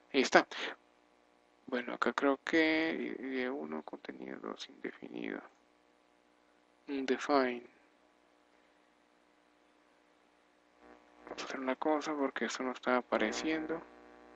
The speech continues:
Mm, creo que hay algún error acá en P H P.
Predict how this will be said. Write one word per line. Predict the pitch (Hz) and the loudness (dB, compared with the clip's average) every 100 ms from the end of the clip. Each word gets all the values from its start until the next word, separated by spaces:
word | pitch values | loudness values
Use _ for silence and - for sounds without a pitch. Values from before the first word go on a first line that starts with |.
| - - - - - 60 - - - - - - - _ _ _ _ _ 60 60 60 60 60 _ _ _ _ _ _ _ _ | -20 -20 -20 -20 -20 -20 -20 -20 -20 -20 -20 -20 -20 _ _ _ _ _ _ _ _ _ _ _ _ _ _ _ _ _ _
Mm, | 147 143 147 143 135 - | -12 -8 -6 -8 -8 -6
creo | - 127 | -2 -2
que | - | 2
hay | 123 | 2
algún | 123 131 131 | 2 0 0
error | 131 131 | 0 0
acá | 131 - 139 - | 0 -2 -4 -4
en | 160 165 165 | -2 0 -4
P | - 135 | -4 0
H | 127 - - - | 0 0 -6 -6
P. | 120 117 | -6 -6